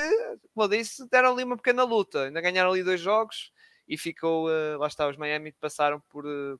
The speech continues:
pelos, pelos New York Knicks por quatro dois. Para esta época, Rafa,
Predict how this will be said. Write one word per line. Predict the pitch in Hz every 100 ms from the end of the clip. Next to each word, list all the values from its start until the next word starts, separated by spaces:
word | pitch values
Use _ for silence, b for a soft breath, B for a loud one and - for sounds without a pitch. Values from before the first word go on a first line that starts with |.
| -
pelos, | 143 131 127 - _
pelos | 139 147
New | 151
York | 151 -
Knicks | 151 -
por | _
quatro | - 151 -
dois. | 127 120 - b b b
Para | - 220
esta | 214 -
época, | 170 - - 143 135 _
Rafa, | 156 143 - 123